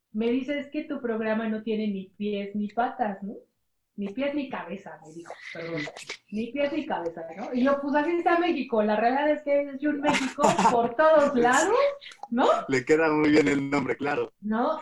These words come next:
Speaker 1: Y hay un México en cada pueblo y hay un México, ¿no? O sea, en el norte es un México, en el centro es otro México y en el sur es otro
Speaker 2: <laughs> Sí,
Speaker 1: México.
Speaker 2: claro.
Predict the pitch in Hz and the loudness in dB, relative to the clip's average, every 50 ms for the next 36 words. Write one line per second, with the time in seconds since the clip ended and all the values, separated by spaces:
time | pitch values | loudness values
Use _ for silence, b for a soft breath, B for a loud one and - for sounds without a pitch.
0 | - 247 233 233 247 262 262 269 285 302 294 277 269 277 285 285 - 311 302 - | -4 -2 0 2 2 2 2 2 2 0 -2 0 -2 -2 -2 -2 -4 -4 -6 -6
1 | - 320 339 349 311 247 226 214 208 - - 247 247 254 262 262 254 254 - - | -4 -2 0 2 2 2 0 -2 -4 -4 -2 0 0 2 2 2 0 0 -2 -2
2 | 247 269 294 311 349 392 392 381 311 277 254 247 254 254 247 233 240 294 269 254 | 0 2 2 2 2 0 -2 -2 0 0 0 0 0 0 0 0 -2 -4 -6 -8
3 | 247 - - 285 285 285 285 262 220 226 262 349 403 370 233 202 196 - 226 214 | -14 -8 -6 -4 -2 -2 0 0 0 0 0 0 0 -2 -2 -4 -4 -4 -4 -2
4 | 202 202 196 196 202 196 196 202 214 247 269 269 277 285 269 269 - - 254 226 | -2 -2 -2 -2 -4 -4 -4 -2 0 0 0 0 0 -2 -2 -2 -2 -2 -2 -2
5 | 233 247 269 262 302 269 - - 285 220 214 190 196 - 247 247 247 254 240 220 | -2 -2 -4 -4 -6 -8 -4 -2 -2 -2 -2 -2 -2 0 0 0 0 0 -4 -4
6 | 233 226 208 202 208 214 214 254 - - 247 240 226 214 196 190 190 185 185 - | -4 -2 -2 -4 -4 -4 -8 -8 -6 -2 0 0 0 0 -4 -6 -8 -12 -8 -2
7 | 240 247 247 233 226 220 208 208 202 202 202 - 240 - - 277 - - 233 226 | 0 0 0 0 -2 -4 -6 -6 -8 -10 -10 -10 -10 -6 -4 -2 -2 -2 -4 -8
8 | 220 214 | -8 -10